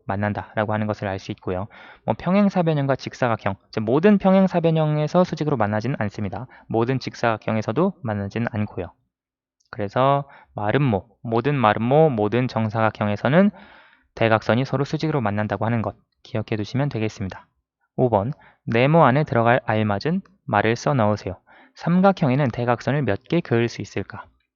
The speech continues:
우리 이거 수학 교과서에서 살펴봤죠. 삼각형에서 이 꼭지점과 이웃하지 않은 꼭지점이 없습니다. 따라서 그을 수 있는 선분이 없는데요. 여기 여자아이가 말하는 것처럼 삼각형은 꼭지점 세 개가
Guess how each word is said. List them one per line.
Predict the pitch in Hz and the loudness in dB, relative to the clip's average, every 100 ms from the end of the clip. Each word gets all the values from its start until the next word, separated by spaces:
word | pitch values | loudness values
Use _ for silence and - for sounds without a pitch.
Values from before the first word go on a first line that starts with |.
| _ | _
우리 | - 147 | -2 0
이거 | 135 113 | 2 0
수학 | - 185 170 | 4 2 2
교과서에서 | - 127 123 123 117 113 | -2 -2 0 -2 -4 -4
살펴봤죠. | 113 165 160 - - 101 101 - - - | -4 -4 -4 -6 -4 -4 -4 -8 -20 -8
삼각형에서 | 156 170 170 - 117 - 123 - - _ _ - | -2 0 -2 -2 -2 0 -2 -4 -14 _ _ -6
이 | 143 | -2
꼭지점과 | 160 175 - 185 135 123 113 - | 0 0 0 0 0 2 2 0
이웃하지 | - 156 175 165 143 | 0 0 2 0 0
않은 | 123 131 | 0 0
꼭지점이 | 160 - - 151 180 - _ _ | -4 -6 -2 0 0 -2 _ _
없습니다. | 101 - - 143 87 - _ | -6 -6 -2 -2 -2 -8 _
따라서 | - 123 123 | -4 -4 -4
그을 | - 123 120 | -4 -2 -2
수 | - | -2
있는 | 110 110 | -2 -2
선분이 | 110 135 135 117 | -2 -2 0 0
없는데요. | 98 98 98 131 - - - _ | -2 -2 -2 -2 -4 -12 -20 _
여기 | 117 113 | -2 0
여자아이가 | 117 147 127 104 92 - | 4 4 4 2 -4 -8
말하는 | - 107 117 113 | -2 2 2 2
것처럼 | 104 - 135 - - - - | -2 -2 -2 -4 -16 -20 -20
삼각형은 | - 170 185 185 175 160 143 | -4 2 4 4 2 0 0
꼭지점 | 175 175 180 - 165 160 | -2 -2 -4 -2 0 0
세 | - 202 | 0 0
개가 | 147 113 120 - | 0 2 0 -2